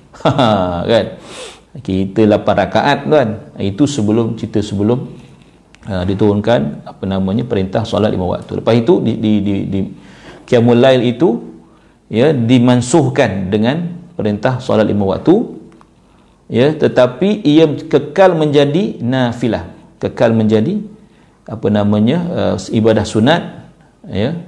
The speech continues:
kepada umat Nas-, Rasulullah sallallahu alaihi wasallam, tetapi masih menjadi ibadah yang wajib pada Rasulullah sallallahu alaihi wasallam. Sebab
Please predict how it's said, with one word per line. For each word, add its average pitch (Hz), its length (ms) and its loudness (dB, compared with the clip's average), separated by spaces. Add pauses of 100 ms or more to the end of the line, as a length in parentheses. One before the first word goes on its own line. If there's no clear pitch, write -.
(140)
kepada 104 320 2
umat 104 320 2
Nas-, 98 240 -4
Rasulullah 107 480 0
sallallahu 104 320 -2
alaihi 107 80 -4
wasallam, 135 240 2 (400)
tetapi 139 560 2 (560)
masih 156 480 4
menjadi 160 480 4
ibadah 139 400 2
yang 139 320 2
wajib 127 480 2
pada 147 320 0 (220)
Rasulullah 98 640 -4
sallallahu 90 580 -4
alaihi - 220 -6
wasallam. - 400 -10 (680)
Sebab - 160 -2